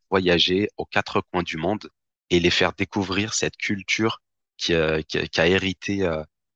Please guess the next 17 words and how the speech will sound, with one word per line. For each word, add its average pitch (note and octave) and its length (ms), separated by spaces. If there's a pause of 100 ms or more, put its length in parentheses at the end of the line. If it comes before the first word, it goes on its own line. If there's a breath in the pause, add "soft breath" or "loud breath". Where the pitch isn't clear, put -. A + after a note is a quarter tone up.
(120)
euh, D2+ 320
quel-, F2 180 (120)
que, - 100
qu'ont G2 340
hérité F#2 340
nos F2+ 120
mamans E2+ 400 (300)
et E2+ 80
qui - 140
a E2 80
traversé F2+ 640
peut-être, - 500
euh, D2+ 120 (440)
euh, D2+ 520
plus G#2 180
d'une F#2+ 220
mer. D2 300